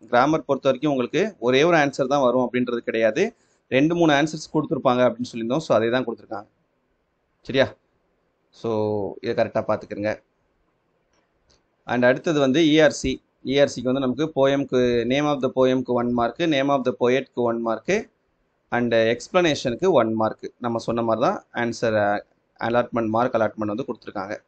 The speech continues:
Then இது வந்து கொஸ்டின் ஆன்சர். அப்புறம் இந்த general topics. Any suitable slogan,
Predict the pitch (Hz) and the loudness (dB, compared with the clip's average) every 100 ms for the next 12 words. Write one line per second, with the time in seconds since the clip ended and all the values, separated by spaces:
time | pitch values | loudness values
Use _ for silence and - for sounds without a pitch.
0 | _ _ _ _ _ _ _ _ _ _ | _ _ _ _ _ _ _ _ _ _
1 | _ _ _ _ _ _ _ _ _ _ | _ _ _ _ _ _ _ _ _ _
2 | _ _ _ _ _ _ _ _ _ _ | _ _ _ _ _ _ _ _ _ _
3 | _ _ _ _ - - 117 120 120 127 | _ _ _ _ -4 -2 0 0 0 0
4 | 120 110 123 120 117 - 170 - _ _ | -4 -4 0 0 0 -2 -2 -6 _ _
5 | _ _ _ _ _ _ _ _ _ _ | _ _ _ _ _ _ _ _ _ _
6 | _ _ _ _ _ _ _ _ _ _ | _ _ _ _ _ _ _ _ _ _
7 | _ _ _ _ _ _ _ _ _ _ | _ _ _ _ _ _ _ _ _ _
8 | _ _ _ 135 143 127 120 117 117 113 | _ _ _ 0 2 4 4 4 2 2
9 | 113 110 123 127 143 135 120 113 107 - | 0 0 0 2 0 2 2 0 -4 -10
10 | 120 - _ _ _ _ _ _ _ _ | -12 -12 _ _ _ _ _ _ _ _
11 | _ _ _ _ _ _ _ _ _ _ | _ _ _ _ _ _ _ _ _ _
12 | _ _ _ _ _ _ _ _ _ _ | _ _ _ _ _ _ _ _ _ _
13 | _ _ _ _ _ _ _ _ _ _ | _ _ _ _ _ _ _ _ _ _
14 | _ _ _ _ _ _ _ _ - 127 | _ _ _ _ _ _ _ _ -6 0
15 | 165 170 151 131 139 147 - 127 123 120 | 0 0 -2 -2 -2 -4 -2 -2 0 -4